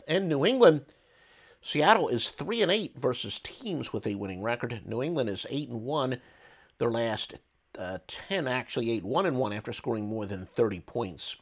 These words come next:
in their previous contest. Sixteen and five after allowing more than a hundred fifty yards rushing in their previous game.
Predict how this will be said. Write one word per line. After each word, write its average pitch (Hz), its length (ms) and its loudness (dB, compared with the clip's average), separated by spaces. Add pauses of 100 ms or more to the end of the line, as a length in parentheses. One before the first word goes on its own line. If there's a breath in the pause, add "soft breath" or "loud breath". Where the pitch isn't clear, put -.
(120)
in 87 120 -8
their 87 140 -10
previous 85 360 -8
contest. 120 640 -2 (400 soft breath)
Sixteen - 760 2
and 120 120 -4
five 120 240 4
after 123 220 2
allowing 120 320 0
more 117 160 0
than 113 160 -2
a 107 60 -2
hundred 113 240 -6
fifty 123 220 -6
yards 113 380 0
rushing 113 520 0 (720 soft breath)
in 143 180 -4
their 208 320 2 (120)
previous 87 580 -10
game. 67 400 -10